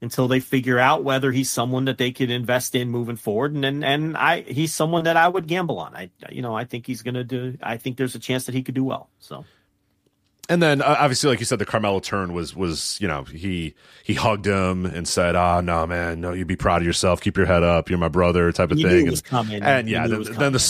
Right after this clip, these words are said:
Speaker 1: coming.
Speaker 2: the little bug came, and you're like, "Yeah, here we go." And then he goes from behind and then takes out his knee and then hits him with a chair a hundred times. Couldn't just be, like, ten,
Speaker 1: Yeah.
Speaker 2: like, four times or a time. It had to be a thousand times to lose all,
Speaker 1: Yeah.
Speaker 2: sort of, and then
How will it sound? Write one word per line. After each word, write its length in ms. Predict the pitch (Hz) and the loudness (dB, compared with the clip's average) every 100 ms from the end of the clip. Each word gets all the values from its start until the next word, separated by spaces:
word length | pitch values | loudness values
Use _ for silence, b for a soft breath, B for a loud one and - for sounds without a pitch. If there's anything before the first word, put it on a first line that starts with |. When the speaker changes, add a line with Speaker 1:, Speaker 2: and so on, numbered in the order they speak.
| 131 | 2
Speaker 1:
coming. 140 | 120 | 2
Speaker 2:
the 20 | 113 | 4
little 160 | 120 107 | 4 4
bug 300 | 147 147 139 | 2 0 -2
came, 380 | 156 143 139 | -2 0 2
and 100 | 127 | 0
you're 80 | 110 | 0
like, 160 | 98 85 | -2 -2
"Yeah, 180 | 80 67 | -6 -2
here 140 | 85 | -2
we 80 | 71 | -2
go." 220 | 65 67 | -4 -2
And 100 | 82 | 0
then 80 | 85 | 0
he 160 | 82 - _ _ _ _ | 0 -4 _ _ _ _
goes 200 | 82 78 | -2 0
from 120 | 82 | -2
behind 420 | 73 82 76 73 | -2 0 -2 -2
and 100 | 69 | -2
then 140 | 71 71 B B B B B B B B _ _ _ | -4 -6 B B B B B B B B _ _ _
takes 220 | 139 - | -2 2
out 100 | 95 | 2
his 100 | 90 85 | 2 0
knee 220 | 90 90 | 0 0
and 100 | 82 | 0
then 60 | 82 | -2
hits 120 | - | -2
him 60 | |
with 100 | 82 | -2
a 40 | 73 | 0
chair 240 | - 87 | 2 4
a 20 | 82 | 4
hundred 340 | 98 85 80 | 2 0 0
times. 560 | 85 80 76 78 80 - | 0 0 0 -2 -4 -2
Couldn't 200 | - 190 | 0 2
just 140 | 160 | 2
be, 80 | 147 | 0
like, 160 | 110 - | 0 -4
ten, 300 | - 90 85 | -8 -8 -4
Speaker 1:
Yeah. 120 | 104 | 0
Speaker 2:
like, 180 | 101 95 | 2 0
four 380 | - - 98 90 | -2 0 2 4
times 380 | 90 85 87 87 | 2 2 2 0
or 80 | 76 | 2
a 100 | 90 | 2
time. 360 | - 92 85 87 | 2 0 2 2
It 60 | |
had 80 | 85 | 2
to 80 | 90 | 2
be 100 | 90 | 2
a 100 | 87 | 2
thousand 400 | - 90 92 92 | 2 2 2 -2
times 420 | 85 78 80 85 | -2 -2 0 -2
to 80 | 85 | -2
lose 240 | 80 85 78 | -2 0 2
all, 280 | 78 78 B B B B | 2 0 B B B B
Speaker 1:
Yeah. 80 | B B | B B
Speaker 2:
sort 240 | - 87 | -4 -2
of, 160 | 80 80 | 0 0
and 140 | 78 | -2
then 280 | 82 80 78 | -2 -2 -4